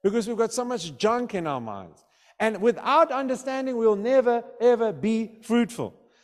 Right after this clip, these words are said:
And understanding sometimes takes time. For me to understand righteousness when I did back in two thousand and three, I think it was, for the first time, two thousand and four, it took some time to adjust to it.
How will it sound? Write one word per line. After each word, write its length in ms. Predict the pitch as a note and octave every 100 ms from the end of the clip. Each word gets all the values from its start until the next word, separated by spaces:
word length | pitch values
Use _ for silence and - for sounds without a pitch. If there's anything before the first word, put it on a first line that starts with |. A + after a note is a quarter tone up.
| _ -
And 100 | F3+
understanding 640 | A#3+ A#3 A#3 A#3+ A#3+ A3
sometimes 500 | B3 A#3 A3+ A3 G3+
takes 240 | A3 G#3
time. 320 | - G3+ C3 F#2 _ _ _ _ _ _ _ _ _ _ _
For 100 | G3
me 180 | G3+ C4
to 120 | B3+
understand 460 | A3 A3+ G#3+ A3+ G#3
righteousness 720 | F#3+ G#3+ A#3 A3+ G3 G3 F3
when 160 | F#3+ F3+
I 100 | E3
did 260 | G3 D3+
back 220 | E3+ F3
in 120 | F3+ D#3+
two 200 | G#3 F#3
thousand 480 | F#3+ F3+ F3 E3+
and 300 | D#3 C#3+ C3+ - - _ _ _ _ _ -
three, 200 | - G#3+
I 60 | C#3
think 220 | C#3+ A#2+
it 80 | G#2+
was, 220 | G#2+ G2+
for 100 | C#3+
the 80 | A#2+
first 300 | D3 B2 -
time, 220 | A#2+ F#2 _ _
two 60 | D3+
thousand 320 | D#3+ D3+ D3+
and 120 | C#3+
four, 300 | - F3+ F#2+ - _ _ _
it 160 | F#3+ -
took 160 | B3+
some 220 | - A3
time 320 | G#3+ A#3+ A3 G#3
to 140 | G3
adjust 380 | D#3 G3+ G#3 -
to 120 | A#2
it. 100 | E2+